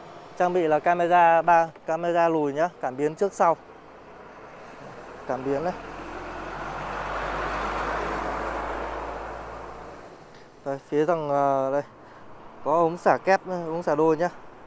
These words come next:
Đấy, đẹp mới đúng không ạ? Đây,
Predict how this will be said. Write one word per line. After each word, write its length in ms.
Đấy, 120
đẹp 200
mới 180
đúng 100
không 180
ạ? 40
Đây, 100